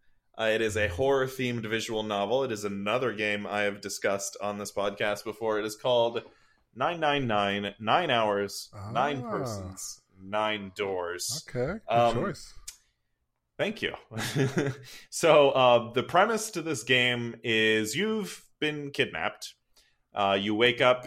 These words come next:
Speaker 1: in this unfamiliar room. Uh, you don't, uh, you, you're, you're locked in this room. You're being held prisoner.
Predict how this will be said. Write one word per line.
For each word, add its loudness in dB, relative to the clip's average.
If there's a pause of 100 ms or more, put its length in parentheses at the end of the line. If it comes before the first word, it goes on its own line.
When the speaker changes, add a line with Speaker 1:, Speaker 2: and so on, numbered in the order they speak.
Speaker 1:
in -2
this -4
unfamiliar -2
room. 0 (500)
Uh, 0
you -6
don't, 0 (360)
uh, -4
you, -6
you're, 2
you're 0 (220)
locked 4
in -2
this -6
room. -4
You're -6
being 0
held 0
prisoner. -4